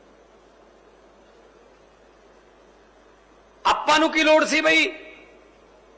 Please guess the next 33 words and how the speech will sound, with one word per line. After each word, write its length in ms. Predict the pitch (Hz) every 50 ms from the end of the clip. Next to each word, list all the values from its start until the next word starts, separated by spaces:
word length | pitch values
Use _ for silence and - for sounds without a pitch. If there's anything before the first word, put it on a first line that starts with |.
| - _ - 247 254
ਇੱਧਰ 180 | 247 294 302
ਆਉਣ 200 | 294 285 269 262
ਦੀ? 200 | - 269 254 - - - - - - - - - - _ _ _ _ _ _ _ _ _ _ _ _ _ _ _ _ _ _ _ _ _ _ _ _ _ _ _ _ _ _ _ _ _ _ _ _ -
ਇਹਨਾਂ 180 | 214 247 277 294
ਨਾਲ 100 | 294 277
ਚੱਲੀ 240 | - 262 247 269 269
ਜਾਂ-, 120 | 277 262
ਜੇ 120 | - 262
ਚੱਜ 280 | 277 262 247 240 220 233
ਦੇ 120 | 233 269
ਨਿਕਲੇ 320 | 262 262 262 - - 285 302
ਹੁੰਦੇ, 240 | 302 269 233 247 247
ਮੈਂ 160 | 247 254 254
ਤਾਂ 100 | 240 233
ਵਿਧਾਨ 260 | 240 233 233 220 185
ਸਭਾ 200 | - 170 180 185
'ਚ 80 | 180 185
ਵੀ 100 | 214 -
ਕਹਿਤਾ 260 | - 202 202 220 208
ਸੀ, 100 | 185 214
ਜੇ 100 | 196 226
ਚੱਜ 280 | 220 220 214 202 190
ਦੇ 120 | 202 214 226
ਨਿਕਲੇ 280 | 220 220 220 - 240
ਹੁੰਦੇ 180 | 240 233 226 240
ਸਾਨੂੰ 280 | - 208 240 254 254 240
ਉਹ 180 | 233 233 240
ਲੋੜ 280 | 220 196 208 220 233 226
ਕੀ 180 | 208 240 233
ਸੀ 80 | - 202
ਇੱਥੇ 180 | 190 - - 170
ਆਉਣ 180 | 156 139 135
ਦੀ? 120 | 117 117